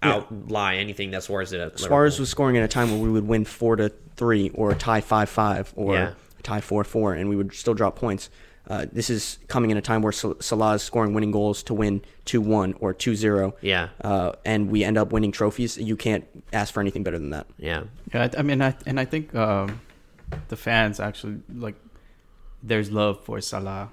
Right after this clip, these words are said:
Speaker 2: Yeah.
Speaker 3: a
Speaker 1: Definitely.
Speaker 3: lot more than there
Speaker 2: There's probably a
Speaker 3: was
Speaker 2: little
Speaker 3: for
Speaker 2: disappointment
Speaker 3: Suarez.
Speaker 2: for the things that Suarez would do, for
Speaker 3: Yeah.
Speaker 2: sure.
Speaker 1: Definitely.
Speaker 2: Yeah, Salah's so, so loved at Liverpool.
Speaker 3: Yeah.
Speaker 2: He is. But yeah, so
Speaker 3: I mean, I would take Salah over Suarez if it was
Speaker 1: I agree.
Speaker 3: up to me.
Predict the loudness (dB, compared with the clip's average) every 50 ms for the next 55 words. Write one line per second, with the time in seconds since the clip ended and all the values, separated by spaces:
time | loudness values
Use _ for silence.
0 | -8 -4 -2 0 2 2 2 2 4 4 4 4 4 4 0 0 2 2 2 2
1 | 2 2 0 0 0 4 6 8 8 8 6 4 4 2 2 0 0 0 0 0
2 | 0 0 0 -4 -4 -4 -6 -6 -4 -4 -4 -4 -2 -4 -4 -4 -4 -4 -2 -2
3 | -2 -4 -6 -8 -8 -8 -8 -4 -2 0 2 2 2 2 0 -2 -2 -2 -4 -4
4 | -4 -4 -4 0 4 6 6 6 4 2 0 0 0 -2 -4 -6 -2 4 4 4
5 | 4 4 2 0 0 0 -4 -4 -4 -2 2 4 4 4 4 2 -2 -6 -8 -10
6 | -12 -10 -6 -4 -4 -4 -4 -6 -12 -18 -20 -20 -20 -20 -20 -20 -20 -20 -20 -20
7 | -20 -20 -20 -20 -20 -20 -20 -20 -20 -20 -20 -18 -8 -2 -2 0 0 -2 -4 -10
8 | -14 -8 -4 -4 -2 -2 -4 -6 -4 0 0 0 4 6 6 6 6 4 0 -4
9 | -8 -8 -8 -8 -10 -10 -8 -6 -6 -8 -8 -10 -12 -12 -14 -12 -8 -6 -6 -6
10 | -6 -6 -8 -10 -10 -14 -14 -12 -12 -14 -12 -10 -10 -6 -4 -4 -4 -2 -4 -4
11 | -6 -6 -8 -8 -8 -6 -4 -2 -2 -4